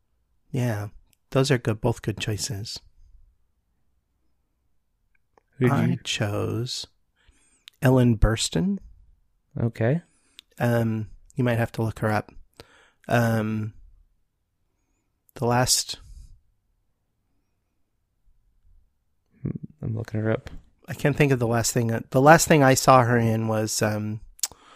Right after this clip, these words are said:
Speaker 1: uh, the movie about the drugs that I
Speaker 2: Requiem
Speaker 1: can
Speaker 2: of a
Speaker 1: only see
Speaker 2: Dream?
Speaker 1: once.
Speaker 2: Oh, she was in
Speaker 1: Requiem
Speaker 2: Inter-,
Speaker 1: for a Dream. What?
Speaker 2: Interstellar, Age of, oh, Age of Adeline. Yeah,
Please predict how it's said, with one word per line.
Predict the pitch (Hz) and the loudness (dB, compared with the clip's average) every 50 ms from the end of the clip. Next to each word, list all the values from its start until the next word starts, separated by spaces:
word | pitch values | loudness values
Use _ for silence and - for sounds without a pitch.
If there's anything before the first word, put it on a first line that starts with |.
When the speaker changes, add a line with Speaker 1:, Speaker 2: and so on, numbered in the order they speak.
| - - - - - - - - - _ _ _ _ _ - | -20 -20 -20 -20 -20 -20 -20 -20 -20 _ _ _ _ _ -6
Speaker 1:
uh, | 117 120 123 120 117 120 123 123 117 117 113 113 | -4 -2 -2 0 0 0 0 0 0 -2 -4 -4
the | - 123 | -6 -4
movie | 123 123 117 120 113 | -4 -2 -2 -2 -4
about | 113 - 107 104 - | -4 -4 -4 -6 -4
the | - 113 | -6 -8
drugs | - - 104 101 101 98 95 95 - - - - - - - - - _ _ _ _ _ _ _ _ _ _ _ _ _ _ - | -6 -4 -6 -6 -6 -8 -10 -10 -10 -10 -10 -12 -14 -20 -20 -20 -20 _ _ _ _ _ _ _ _ _ _ _ _ _ _ 0
that | 117 117 | 0 2
I | 110 120 | 4 4
Speaker 2:
Requiem | 120 123 | 6 6
Speaker 1:
can | 123 120 | 6 6
Speaker 2:
of | |
a | 117 | 4
Speaker 1:
only | 113 120 110 | 4 2 4
see | 117 | 4
Speaker 2:
Dream? | 120 123 - - | 6 6 6 6
Speaker 1:
once. | - 107 104 98 - - - - - _ - _ _ _ _ | 4 2 -2 -6 -8 -8 -10 -10 -12 _ -20 _ _ _ _
Speaker 2:
Oh, | 131 127 | 0 2
she | 120 - | 4 4
was | 165 147 135 | 2 4 6
in | 131 | 8
Speaker 1:
Requiem | 127 147 135 139 135 151 139 | 8 8 10 10 8 8 8
Speaker 2:
Inter-, | 135 131 - | 6 6 4
Speaker 1:
for | 127 120 | 4 4
a | 110 | 4
Dream. | - 113 110 104 101 101 - _ _ _ _ _ _ _ _ _ _ _ _ | 2 -4 -6 -6 -8 -10 -14 _ _ _ _ _ _ _ _ _ _ _ _
What? | - 123 131 | 2 4 4
Speaker 2:
Interstellar, | 135 180 - - - 120 120 123 123 123 123 117 123 127 120 - - | 4 2 2 2 4 6 6 8 6 6 4 4 2 0 -2 -2 -2
Age | - 120 117 117 | 0 0 0 0
of, | 117 113 117 120 - - - 139 | -2 -2 -4 -8 -12 -10 -6 -4
oh, | 147 147 117 110 - - | -2 0 0 0 0 -2
Age | 113 113 - | -2 -2 -4
of | 110 113 - - _ - | -8 -10 -14 -18 _ -4
Adeline. | 127 120 123 123 123 123 123 123 123 120 123 120 - - _ _ _ _ _ _ _ _ _ _ _ _ _ _ _ | -2 -2 -2 -2 0 0 0 0 0 0 -2 -4 -4 -8 _ _ _ _ _ _ _ _ _ _ _ _ _ _ _
Yeah, | - 131 127 117 113 | 4 6 8 8 8